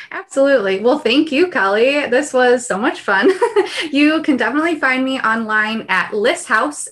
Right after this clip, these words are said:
L Y S S H O U S E dot com. That's my website. Also on Instagram, I love hanging out there. I always promise that I am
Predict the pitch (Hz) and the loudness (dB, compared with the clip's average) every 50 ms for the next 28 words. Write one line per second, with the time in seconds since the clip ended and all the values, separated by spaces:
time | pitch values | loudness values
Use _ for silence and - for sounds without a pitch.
0 | _ - 214 247 262 233 226 226 233 226 233 226 - - 247 - - - - 220 | _ 0 0 0 0 0 2 2 2 2 -2 -4 -4 -4 -4 -4 -6 -6 -4 -4
1 | 226 226 - - - - - 233 247 247 - - 220 220 214 208 190 196 202 208 | -4 -4 -6 -12 -14 -6 -6 -6 -6 -6 -8 -10 -6 -4 -4 -4 -4 -6 -6 -6
2 | 202 - - 185 185 185 - - - - 294 320 339 339 - - _ _ _ _ | -6 -4 -4 -6 -6 -6 -10 -16 -12 -10 -10 -8 -8 -10 -14 -16 _ _ _ _
3 | - 202 - - - - 269 240 214 208 226 294 392 381 - - 208 220 214 - | -2 -2 -2 -2 -4 -2 -2 0 0 0 0 -2 -2 -4 -6 -8 -8 -8 -6 -6
4 | 208 208 202 196 190 190 - - 233 254 339 370 - - - - - - _ - | -6 -4 -2 -2 -2 -4 -4 -4 -4 -4 -4 -4 -6 -12 -20 -20 -20 -14 _ -4
5 | 233 233 233 - 240 226 220 208 - 247 233 - 254 233 247 240 240 240 233 - | -4 -2 -2 -2 -2 0 -2 -2 -4 -6 -4 -4 -2 0 0 0 2 0 0 -2
6 | - 208 208 214 233 240 240 226 240 233 233 233 220 214 208 214 - - 214 208 | -2 -2 -2 0 0 0 0 -2 -4 -4 -4 -4 -2 -2 0 0 0 -2 -2 -2
7 | 214 214 202 196 - - 190 185 180 - - 214 247 262 262 262 262 - - 214 | 0 0 0 0 0 -2 -2 -4 -4 -4 -4 0 2 2 2 2 0 -4 -4 -4
8 | 214 214 208 214 208 208 - 196 - - - 190 196 202 202 202 208 202 202 202 | -2 -2 -2 -4 -6 -4 -4 -4 -4 -2 -2 0 0 2 0 0 -2 -4 -6 -8
9 | - - - _ _ _ - 185 185 180 180 180 175 | -12 -20 -20 _ _ _ -6 -6 -4 -4 -6 -6 -8